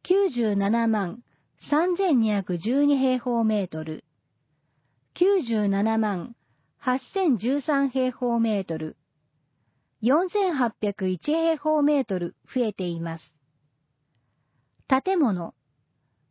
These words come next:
二十五万五千二百九十四平方メートル。二十五万四千七百七十四平方メートル。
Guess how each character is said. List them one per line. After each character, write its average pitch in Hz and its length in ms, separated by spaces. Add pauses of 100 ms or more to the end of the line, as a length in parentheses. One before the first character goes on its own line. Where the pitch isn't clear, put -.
(300)
二 330 180
十 320 260
五 202 140
万 208 380 (200)
五 226 140
千 370 300
二 220 160
百 202 260
九 320 240
十 202 180
四 254 320
平 277 220
方 262 280
メ 240 200
ー - 40
ト 175 120
ル。 165 220 (1300)
二 349 200
十 254 280
五 190 140
万 208 360 (420)
四 339 260
千 339 280
七 247 240
百 220 260
七 247 300
十 202 220
四 247 260
平 277 220
方 254 260
メ 240 200
ー 202 40
ト 170 140
ル。 165 180